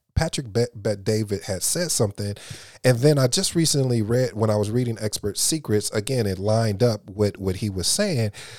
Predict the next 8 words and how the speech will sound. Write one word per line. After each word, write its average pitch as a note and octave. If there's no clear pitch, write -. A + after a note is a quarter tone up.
Uh, -
he D#3+
basically B2
said G2
people C3+
were, G#2+
you C#3+
know, F#2